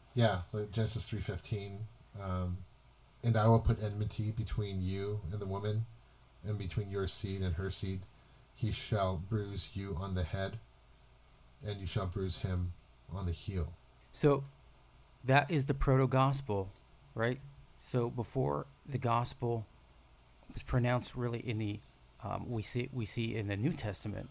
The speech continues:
Speaker 2: where it's fulfilled, we do see the gospel all the way back in the Old Testament, but we see it in fulfillment in the New. And it's been all throughout redemptive history, because the covenant of grace, and that's what we would call it, would be a promise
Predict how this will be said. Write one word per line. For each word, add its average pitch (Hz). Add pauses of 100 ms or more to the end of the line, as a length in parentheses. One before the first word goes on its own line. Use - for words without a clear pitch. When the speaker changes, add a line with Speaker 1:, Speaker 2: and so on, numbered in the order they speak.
Speaker 2:
where 110
it's -
fulfilled, 139 (440)
we 131
do 170
see 165
the 127
gospel 117
all 120
the 117
way 110
back 104
in 101
the 98
Old 107
Testament, 101
but 107
we 120
see 139
it 127
in 107
fulfillment 131
in 127
the 95
New. 98 (840)
And 139
it's 139
been 175
all 147
throughout 156
redemptive 135
history, 113
because 110 (1120)
the 135
covenant 156
of 127
grace, 127
and 117
that's 113
what 131
we 120
would 110
call 123
it, 110 (540)
would 120
be 127 (420)
a -
promise 143